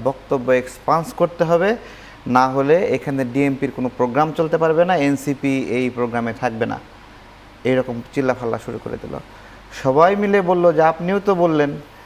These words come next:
আপনার নামে কেউ বলছে না।" তা বলছে যে, "না,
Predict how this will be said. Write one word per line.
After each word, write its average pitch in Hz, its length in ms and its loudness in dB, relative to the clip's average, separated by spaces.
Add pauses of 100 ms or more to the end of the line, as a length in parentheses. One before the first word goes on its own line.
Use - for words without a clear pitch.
(140)
আপনার 160 400 0
নামে 160 280 -2
কেউ 156 160 2
বলছে 143 260 -2
না।" 139 240 -4
তা 143 80 0
বলছে 156 460 0
যে, 156 120 2
"না, 151 420 4